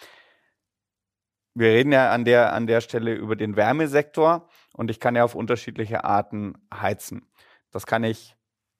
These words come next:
bleiben wir mal beim Öl, im Ölkessel machen, dann verbrenne ich Öl direkt und kriege direkt Wärme raus. Ja, ich setze eine Einheit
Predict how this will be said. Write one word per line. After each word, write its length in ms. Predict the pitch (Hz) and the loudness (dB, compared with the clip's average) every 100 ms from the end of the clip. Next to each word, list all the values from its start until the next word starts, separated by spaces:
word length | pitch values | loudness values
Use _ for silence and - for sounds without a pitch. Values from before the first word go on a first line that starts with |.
| _ | _
bleiben 240 | 110 107 113 | 0 2 2
wir 80 | |
mal 180 | 107 101 | 2 2
beim 220 | 98 98 | 2 -2
Öl, 260 | - 139 170 | -2 -2 -2
im 160 | - 104 | -4 -2
Ölkessel 520 | 135 156 156 - 147 | -4 -2 -4 -4 -2
machen, 300 | 139 - 135 | -2 -2 -6
dann 140 | 113 | -6
verbrenne 420 | 107 107 - 107 | -4 -6 -6 -6
ich 240 | 110 - _ _ | -8 -12 _ _
Öl 260 | 113 113 110 | -4 -2 -2
direkt 400 | 101 117 156 127 | -4 -4 -4 -10
und 120 | 113 | -12
kriege 260 | - 107 | -12 -12
direkt 500 | 107 101 98 - - | -8 -8 -8 -10 -6
Wärme 380 | 101 110 170 180 | 0 0 0 -4
raus. 400 | 143 147 151 - | -2 -2 -2 -6
Ja, 240 | 113 127 131 | -4 -4 -4
ich 100 | - | -6
setze 460 | 110 - 110 107 - - _ | -6 -4 -6 -6 -10 -20 _
eine 340 | - 110 113 90 | -4 -2 0 -2
Einheit 440 | 101 95 95 | -4 -4 -6